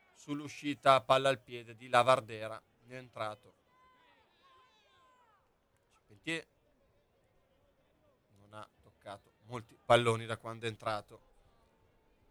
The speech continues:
e ormai sono quasi sette, otto minuti. Ho paura che loro in dieci saranno ancora, ancora troppi, scrive Luigi al tre tre tre nove due zero zero uno sette zero.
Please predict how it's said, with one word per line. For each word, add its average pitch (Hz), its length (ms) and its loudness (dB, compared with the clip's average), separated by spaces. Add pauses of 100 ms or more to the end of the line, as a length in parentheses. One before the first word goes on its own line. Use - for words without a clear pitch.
(260)
e 110 60 -20
ormai 107 320 -8
sono 113 300 -20
quasi 107 920 -2 (440)
sette, 113 320 -14 (300)
otto 113 260 -12
minuti. 117 500 -14 (520)
Ho 113 60 -14
paura 165 420 8
che 151 180 0
loro 196 360 4
in 147 160 -4
dieci 175 300 -2
saranno 160 400 0
ancora, 165 360 4
ancora 185 600 4
troppi, 165 480 6
scrive 139 340 -4
Luigi 127 540 -4 (800)
al 117 160 -14
tre 160 200 -6
tre 147 200 0
tre 131 240 -12 (100)
nove 120 200 -14
due 120 300 -20
zero 123 260 -10
zero 120 220 -10
uno 139 160 -6
sette 127 380 -8
zero. 113 400 -4